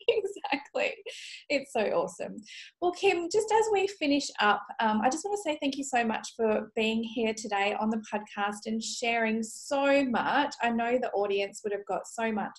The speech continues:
out of your story, out of everything that you do and everything that you've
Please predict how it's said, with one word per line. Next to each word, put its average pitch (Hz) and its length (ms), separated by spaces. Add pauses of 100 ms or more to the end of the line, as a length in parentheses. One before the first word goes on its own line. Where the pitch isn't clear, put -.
out 190 140
of 185 120
your 190 120
story, 285 800 (400)
out 220 140
of 226 120 (120)
everything 247 460
that 220 160
you 208 140
do 202 220
and 202 80
everything 196 420
that - 140
you've 185 180